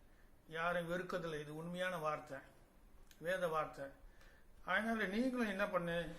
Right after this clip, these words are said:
யாரையும் சபியாதிருங்கள், யாரையும் வெறுக்காதீங்க.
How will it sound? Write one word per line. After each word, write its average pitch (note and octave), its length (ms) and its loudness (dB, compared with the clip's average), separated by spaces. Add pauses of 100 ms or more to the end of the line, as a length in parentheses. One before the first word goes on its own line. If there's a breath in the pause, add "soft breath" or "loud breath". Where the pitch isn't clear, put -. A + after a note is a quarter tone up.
யாரையும் E3+ 440 0
சபியாதிருங்கள், F3 680 2 (1160)
யாரையும் A3+ 380 2
வெறுக்காதீங்க. A3+ 560 4